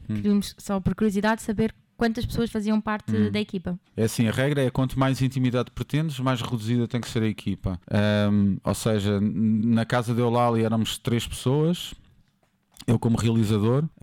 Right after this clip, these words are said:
Speaker 1: ah, como diretor de fotografia também, e a Inês Rueff, que é a minha assistente de realização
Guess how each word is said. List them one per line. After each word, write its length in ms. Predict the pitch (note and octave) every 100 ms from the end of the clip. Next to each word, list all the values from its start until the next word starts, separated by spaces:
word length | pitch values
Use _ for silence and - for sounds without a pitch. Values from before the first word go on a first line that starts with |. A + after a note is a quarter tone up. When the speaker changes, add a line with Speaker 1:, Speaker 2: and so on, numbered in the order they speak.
| -
Speaker 1:
ah, 360 | - G2 F#2+ F#2+ -
como 140 | G#2
diretor 280 | G#2+ G#2 G#2+
de 80 | -
fotografia 380 | A2 G2+ A2
também, 760 | - A2 G#2 A2 A#2+ C3 B2+ A2+
e 60 | G#2+
a 420 | G#2 G#2 G2+ G2+
Inês 260 | A2 G#2+ G#2
Rueff, 320 | - A2 -
que 100 | -
é 20 | A2
a 40 |
minha 140 | G#2+
assistente 220 | G#2+ - -
de 60 |
realização 680 | A2 G#2 G#2 - A2 A2 G2